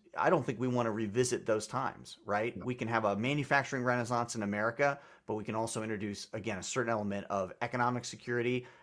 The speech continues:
Speaker 1: uh, national security. Uh, it's a win-win story. Now we've just got to convince policymakers, as the president said, to finish the job.
Speaker 2: Yeah, no, and I think that's good. I think it is a good start, right? I think we're all,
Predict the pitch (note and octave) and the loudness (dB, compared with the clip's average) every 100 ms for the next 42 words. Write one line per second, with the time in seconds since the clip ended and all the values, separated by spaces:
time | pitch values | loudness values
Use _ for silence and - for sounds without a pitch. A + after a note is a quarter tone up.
0 | - F#2+ F#2 - F#2+ G2+ A2+ - B2 - | -2 0 0 -2 -2 -2 -2 -2 -2 -4
1 | - - A#2+ A#2 B2+ B2 - _ _ _ | -8 -4 0 2 0 -2 -10 _ _ _
2 | - - - E3+ E3 C#3+ F3+ F#3+ E3 E3+ | -6 -4 0 2 2 2 0 0 2 2
3 | E3 - C3+ C#3+ E3+ F3 - A#2+ C3+ B2+ | 2 2 4 4 4 0 0 2 4 0
4 | G#2+ - C3 - B2 A2+ A2+ G#2+ G#2 G#2+ | -4 2 2 4 2 2 -2 -4 -2 2
5 | G2+ - G2+ G2 G#2 F#2+ - G#2 G#2+ A#2+ | 2 2 -2 -2 -4 -4 -4 -6 0 2
6 | A2+ A2 G2+ A2 G2 - - - _ - | 2 0 -2 0 0 -2 -18 -20 _ -8
7 | A#2+ - G2+ F2 F#2 D2+ - - - _ | -6 -4 -4 -4 -8 -8 -8 -10 -16 _
8 | _ _ - D#3 D#3+ D#3 D3+ D#3+ D#3+ D3+ | _ _ 4 12 12 12 12 10 10 10
9 | D#3 D#3 E3+ D3+ C#3+ C3 - C3+ A#2 B2 | 8 8 6 4 4 4 4 4 4 6
10 | G3+ C#3+ D#3+ F3+ D#3 A#2+ C#3 G#2+ - D#3+ | 8 12 12 12 12 8 4 4 2 6
11 | B2+ G2 A2 C#3 B2 A#2+ A#2+ A#2 C3+ A2+ | 6 4 2 2 2 4 2 2 0 4
12 | B2 A#2+ A2+ | 6 6 4